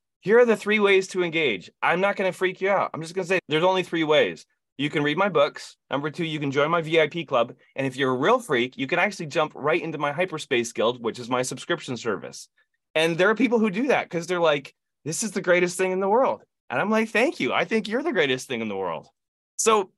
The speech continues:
the idea is it's built on me. That's number one. Number two is I have set up what I call my V I P club, because if my attitude is my readers and listeners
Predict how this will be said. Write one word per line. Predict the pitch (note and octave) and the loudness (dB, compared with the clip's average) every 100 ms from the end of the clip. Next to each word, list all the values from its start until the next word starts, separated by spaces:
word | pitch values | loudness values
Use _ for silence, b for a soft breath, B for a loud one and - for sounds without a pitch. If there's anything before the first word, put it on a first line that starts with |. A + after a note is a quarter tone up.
| _ _ _ _ _ _ A#2 | _ _ _ _ _ _ -8
the | C3+ F#3+ | -2 0
idea | E3+ E3 G#3 A3 | 0 2 4 6
is | D3+ C#3+ | 4 2
it's | C#3+ C3 | -2 -6
built | - C3 B2+ | -2 -2 0
on | A#2+ A2 | -2 -2
me. | F#2 C#2+ | -4 -8
That's | F#2+ A#2+ A#2 | -2 -2 -2
number | B2 A2 G2+ | -2 -2 -2
one. | F2 C#2+ - _ _ _ _ - | -4 -8 -14 _ _ _ _ -2
Number | F3 G3+ F3+ | 2 2 2
two | - C#4 C4 D#3 | 0 -2 -2 2
is | C3 B2 B2+ - _ | 4 4 2 -4 _
I | D3 E3+ | -2 0
have | F#3 F3 | 0 -2
set | - - D3 | -2 -2 0
up | B2 - | 0 -2
what | B2+ C3 | -2 0
I | F#3 | 0
call | A#2+ G#2+ A2+ | 0 0 0
my | A2 C3 | -2 -2
V | D3+ G#2 A#2 | -4 -4 -4
I | |
P | B2 A3 | -4 -8
club, | A3+ G2+ D#2+ - _ _ _ _ _ _ | -6 -6 -6 -12 _ _ _ _ _ _
because | B2 A2+ B2+ C#3+ - _ - | -6 -2 0 -2 -6 _ -6
if | C3 | -4
my | C3+ C3+ - | -2 -2 0
attitude | C#3+ F#3+ F#3+ D#3 B2+ | 0 0 0 -4 -2
is | A2+ A#2 B2 | 0 -2 -4
my | G#2+ | -6
readers | G#2 B2 C3+ D#3 | -4 -4 -4 -4
and | D3+ | -2
listeners | A#2 - A2+ A2+ | -2 -4 -4 -4